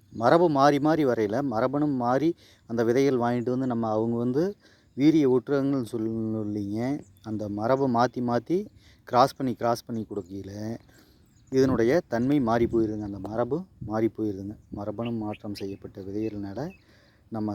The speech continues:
சாப்பிட்டோம்னா நமக்கு என்ன, அ, சூழ்நிலை ஏற்படுங்கிறது நான் சொல்ல வேண்டியதில்லை, நீங்களா தெரிஞ்சுக்குங்க. ஒவ்வொரு விவசாயிகளும் தெரிஞ்சுக்குங்க. இது தெரியாம தான் நம்ம வந்து இன்னைக்கு விவசாயம் செஞ்சிட்ருக்குறோம். அதனால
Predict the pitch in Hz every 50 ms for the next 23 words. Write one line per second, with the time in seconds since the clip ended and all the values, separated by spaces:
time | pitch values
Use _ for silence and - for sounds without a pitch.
0 | 98 - 117 120 127 - - 120 113 117 135 165 196 196 - - _ - - 110
1 | 107 107 113 120 110 - 117 110 110 110 120 139 151 156 170 196 202 - _ _
2 | _ _ _ _ _ _ _ _ _ _ _ _ _ _ _ _ _ - - 107
3 | 104 107 104 - - 160 165 160 165 160 160 160 147 127 135 139 - - 131 131
4 | 131 127 123 120 120 127 165 156 139 123 117 101 110 117 120 127 127 120 117 117
5 | 117 117 117 127 156 139 117 123 143 147 131 139 156 156 127 - 117 113 113 101
6 | 107 - 104 107 107 - _ - 110 104 104 110 123 120 120 120 120 123 139 185
7 | 202 - - - - - - - - - 110 120 131 - 156 151 143 139 139 170
8 | 165 - 120 113 113 113 110 101 104 110 107 95 104 101 110 104 107 110 104 110
9 | 117 117 117 117 110 110 123 151 165 139 117 107 107 107 107 104 104 110 120 139
10 | 170 - _ _ _ - - - - - _ - 110 104 - 104 101 104 104 101
11 | - 123 113 110 104 104 101 101 104 - 98 90 98 104 - _ _ _ _ _
12 | _ - - - - - _ _ _ _ - _ _ _ - 127 117 113 113 113
13 | 110